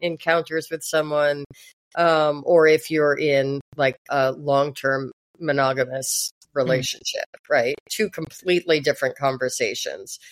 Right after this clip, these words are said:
Speaker 2: Yeah.
Speaker 1: If you are, if it's not a regular partner or it's something that is, you know, that you're sort of maybe getting more and more serious with this person and considering really signing on for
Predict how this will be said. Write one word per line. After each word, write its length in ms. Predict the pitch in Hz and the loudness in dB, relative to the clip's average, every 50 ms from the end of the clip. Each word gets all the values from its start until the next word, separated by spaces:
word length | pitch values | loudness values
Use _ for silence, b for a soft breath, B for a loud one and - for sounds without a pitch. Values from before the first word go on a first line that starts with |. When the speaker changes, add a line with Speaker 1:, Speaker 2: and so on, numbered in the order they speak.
| B B B B B | B B B B B
Speaker 2:
Yeah. 200 | 156 156 147 143 | -4 -2 2 4
Speaker 1:
If 260 | 214 214 214 - - | 4 4 4 0 -6
you 240 | 214 208 202 196 - | -6 -4 -4 -2 0
are, 520 | - 196 190 190 185 185 180 180 175 - - - | 2 4 4 6 6 6 6 6 4 2 2 0
if 160 | 190 190 - | -2 0 0
it's 220 | 196 185 185 - 196 | 0 -2 -4 -4 0
not 280 | 196 185 180 185 190 | 2 4 6 6 4
a 40 | 196 | 4
regular 460 | 175 175 160 156 147 160 143 151 147 | 4 4 2 2 2 2 0 0 -2
partner 560 | 139 - - 151 151 147 160 165 156 156 151 | -2 0 2 2 2 2 2 2 2 2 2
or 260 | - 170 160 151 151 151 | 2 2 2 4 4 4
it's 260 | 151 151 147 - - | 2 0 -2 -4 -2
something 460 | - 180 175 180 175 180 175 160 156 | 0 0 0 2 2 2 2 2 2
that 160 | 156 156 151 | 2 2 2
is, 420 | 151 151 147 147 139 - - - - - | 2 0 0 0 -2 -6 -8 -10 -10 -8
you 180 | 185 165 160 | -2 -2 0
know, 380 | 156 151 147 147 143 143 143 143 - - _ | 2 4 4 4 2 2 0 -4 -10 -2 _
that 180 | 165 151 123 | 2 2 2
you're 220 | 143 156 151 147 147 | 0 -2 -2 -2 -2
sort 280 | - - 175 165 151 | -2 2 2 4 4
of 300 | 151 147 143 147 147 143 - - - _ _ _ _ - - - _ _ _ _ _ _ - | 4 4 4 2 0 -4 -12 -14 -16 _ _ _ _ -20 -20 -20 _ _ _ _ _ _ -14
maybe 600 | 185 175 165 165 170 170 165 165 160 165 156 156 | -10 -8 -4 0 2 4 4 4 0 -2 -6 -4
getting 420 | 143 165 160 156 160 160 156 151 | 2 4 4 4 4 4 2 2
more 240 | 156 151 151 147 147 | 0 2 4 4 2
and 100 | 147 147 | 2 0
more 180 | 147 143 143 139 | -2 -2 -2 -2
serious 720 | - - - 143 139 147 160 180 190 202 196 - - - | -4 -4 -2 -2 2 2 4 6 6 4 4 2 -2 -2
with 140 | 190 190 | -4 0
this 160 | - 196 185 - | 0 -2 -2 -2
person 460 | - - 180 185 180 - - 196 196 | -2 0 0 0 0 -2 -2 2 2
and 180 | 180 156 143 | 2 2 0
considering 760 | - - 147 143 - - - 151 139 143 143 143 143 147 147 139 | -4 -8 -10 -8 -6 0 0 0 2 2 2 2 2 0 -2 -2
really 280 | 147 147 139 147 147 | -2 -2 -2 -2 -4
signing 420 | - - 151 143 139 139 143 139 135 | -2 0 0 0 2 0 -2 -2 0
on 280 | 135 135 135 147 156 | 0 0 0 -2 -4
for 320 | - - 147 147 139 135 | -4 0 2 2 2 2